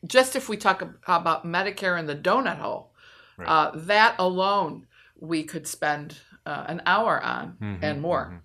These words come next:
Speaker 2: Right, yeah. Well, let's get to the book because we don't want to forget to talk about that, of
Speaker 1: Thanks,
Speaker 2: course.
Speaker 1: Mark.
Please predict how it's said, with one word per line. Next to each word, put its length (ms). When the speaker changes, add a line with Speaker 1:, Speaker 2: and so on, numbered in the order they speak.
Speaker 2:
Right, 220
yeah. 200
Well, 120
let's 160
get 160
to 100
the 80
book 300
because 260
we 80
don't 140
want 120
to 80
forget 260
to 60
talk 220
about 240
that, 300
of 40
Speaker 1:
Thanks, 260
Speaker 2:
course. 60
Speaker 1:
Mark. 220